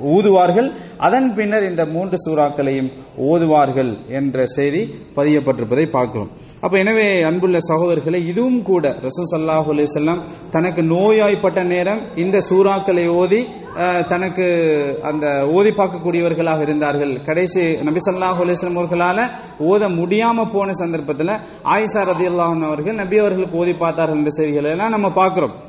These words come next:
இது ரசூல் ஸல்லல்லாஹு அலைஹி வஸல்லம் அவர்கள்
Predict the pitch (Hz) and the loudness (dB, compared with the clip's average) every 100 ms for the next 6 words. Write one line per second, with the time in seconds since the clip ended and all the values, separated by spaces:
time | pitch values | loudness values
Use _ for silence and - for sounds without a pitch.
0 | - - - - - - - 165 220 262 | -20 -20 -20 -20 -20 -14 -2 4 4 4
1 | - - - 180 185 254 254 233 220 208 | -2 -12 -6 -4 0 0 0 2 2 2
2 | 202 196 196 180 170 165 185 | 0 0 -2 -2 -2 0 0